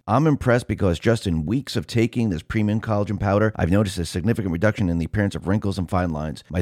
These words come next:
skin once again regained its youthful glow, hydration, and elasticity. If you want to try it as well and experience the amazing effects it has, get a bag today for fifty-one percent off, plus receive several free bonuses before the spring sale ends by going to health with X twenty-two dot com. That is health with X twenty-two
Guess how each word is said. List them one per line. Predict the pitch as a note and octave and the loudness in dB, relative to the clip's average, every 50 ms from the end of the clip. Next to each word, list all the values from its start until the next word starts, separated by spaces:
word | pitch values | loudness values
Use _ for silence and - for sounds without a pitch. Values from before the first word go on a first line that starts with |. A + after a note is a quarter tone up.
| - - | -2 2
skin | - C#3+ C3 A#2 | 2 2 4 4
once | A2 A#2+ A#2+ - | 4 2 2 0
again | A2 E2 G2 G#2+ G#2+ A2 B2 B2 A#2 | -2 -2 0 0 2 2 0 0 -2
regained | - G2 F#2+ E2 D#2+ G#2+ G#2 G#2+ F#2 | -4 -6 -6 -2 0 0 0 2 0
its | F#2 D#2 - | -2 -4 -2
youthful | F2+ G#2 - - G#2 G2 | -4 -4 -2 0 -2 -2
glow, | F2 D#2 F#2+ G2 G2+ G2+ | 0 0 0 0 0 2
hydration, | F2+ F#2 E2 C#2+ - G2 G#2 G#2+ - A2+ - - | 0 -2 -2 0 0 0 0 0 0 -2 -4 -2
and | F2+ F#2+ | -2 -2
elasticity. | G2 F#2+ F2 F2 E2+ E2 - - F2+ - - D2+ D#2+ - - | -2 0 0 0 -2 -2 -2 -6 -8 -6 -6 -8 -10 -8 -6
If | G#2 F2 | -4 -2
you | F#2 | 0
want | F2+ F2 A2 C#3 D#3+ | 0 2 2 0 0
to | D#3+ | 0
try | - - - B2 B2+ C3 | -2 -2 0 2 2 2
it | C3 A#2+ | 2 0
as | A2+ F#2+ | 0 0
well | G2 G#2 G#2 A2 | 2 2 2 2
and | A#2 G#2+ | 2 0
experience | F2 - - - A2 G#2 G#2 A2+ A2+ - | -2 -4 -4 0 0 2 2 2 0 0
the | E2+ F2+ | -2 -2
amazing | E2 E2+ F#2 G#2+ - A2 G2+ F#2 | 0 0 0 0 0 0 0 0
effects | D2+ - - - F#2+ G#2 - - | -2 -4 -4 -2 -2 -2 0 0
it | A#2 G2+ | 0 2
has, | G#2 A2+ A2+ A2+ A#2+ - - - - | 4 4 4 4 2 0 -4 -10 -2
get | G#2+ A2 B2+ | 0 2 2
a | D3+ | 2
bag | A#2 B2 A#2 A#2+ A#2+ | 4 4 2 2 2
today | - C3 A2 G#2 G#2+ G#2 - - | 0 2 4 4 4 4 0 0
for | - F2 D#2+ | -2 -2 0
fifty-one | - B2 A#2+ - C3 B2+ A#2+ | 0 -2 -4 -2 0 0 0
percent | G#2+ A2+ G#2 - G#2+ G2 | 2 0 0 0 2 2
off, | F#2+ F#2+ - | 2 2 0
plus | - D#3+ D#3+ D3+ C3 - | 2 2 4 2 2 0
receive | A2 A2 - G#2 G2+ - | -4 -2 -2 -2 -2 2
several | - D#3 D3+ D#3 | 2 2 2 2
free | C3+ D#3 C#3 | 0 0 2
bonuses | G#2 G#2+ G#2+ G#2+ G#2+ - A2 G2+ | 4 4 4 4 2 0 -2 -4
before | - - F2+ - G2 F#2+ | -2 -4 -6 -2 -2 -2
the | F2 F2 | 0 -2
spring | - - A2 A2+ A2+ | -2 0 0 0 0
sale | - - G#2 G2+ - - | 2 2 0 0 2 0
ends | F#2 F#2 F#2 F#2 - - - - | 0 2 2 0 0 -4 -8 -2
by | F2 F#2+ | -2 0
going | E2+ G#2 G2+ G#2 F#2 | 2 4 4 4 2
to | - G2 F2 | 2 0 0
health | D2+ A2 D#3 E3 - - | 2 4 4 2 2 0
with | F#2 D#2+ F#2 | -2 -2 0
X | G2 G#2 - | -2 -2 -2
twenty-two | - A2+ G2+ G2 - - F2 | -2 0 0 0 -2 -2 -4
dot | F2 D#2+ D#2 - | -4 -4 -4 -4
com. | - B2 C3 C3+ C#3 C3 - | -2 0 0 2 0 -2 -2
That | F#2 F2 F2 | -4 -4 -2
is | F2+ F2 D#2+ - | -2 -2 -4 -4
health | - D#3+ F3 C#3+ G2+ - - | -2 0 0 0 0 -2 -2
with | - E2 D#2 - - | -2 -2 -2 -2 -2
X | - A2 D3 - - | -2 -2 -2 -2 -6
twenty-two | - - B2 A#2+ G2 F2 - C#3+ D3 E3 F3 - | -2 0 2 2 2 0 0 2 2 2 2 -2